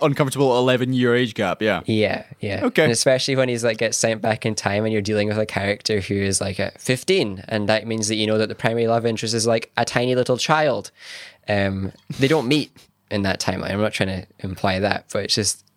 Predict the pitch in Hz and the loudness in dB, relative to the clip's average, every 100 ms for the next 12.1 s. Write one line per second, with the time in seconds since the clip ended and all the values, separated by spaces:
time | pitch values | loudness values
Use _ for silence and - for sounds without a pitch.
0 | - 117 131 120 135 107 107 113 117 110 | -2 0 0 0 0 0 2 2 0 -4
1 | 110 113 110 113 107 117 - - 107 113 | 0 2 2 -2 -2 0 0 2 2 4
2 | 113 107 92 101 104 101 98 - - 101 | 2 0 0 0 0 2 2 0 0 2
3 | 156 135 165 170 202 196 185 107 107 104 | 4 4 0 0 2 2 4 4 4 4
4 | 110 110 - 104 107 104 113 107 101 98 | 4 2 -2 -4 -2 0 2 2 2 -2
5 | 98 - 101 98 95 - 98 101 101 104 | 0 0 0 0 0 -2 -2 -2 -2 0
6 | 101 98 - 95 95 92 104 95 92 92 | 0 -2 -4 -4 -4 -4 -2 -2 -2 -2
7 | 90 107 117 - 170 175 170 165 175 180 | -2 -4 -10 -2 0 0 0 2 2 4
8 | 165 131 165 143 151 139 139 139 143 135 | 2 2 2 2 2 2 4 4 4 2
9 | 135 135 120 117 123 127 131 131 110 - | 0 0 2 2 4 2 2 -2 -6 -10
10 | - _ - 143 131 156 151 135 131 - | -20 _ -12 -2 2 4 6 4 2 0
11 | 143 143 135 110 120 127 127 127 110 117 | 0 2 2 2 2 4 4 2 0 -2
12 | 98 | -4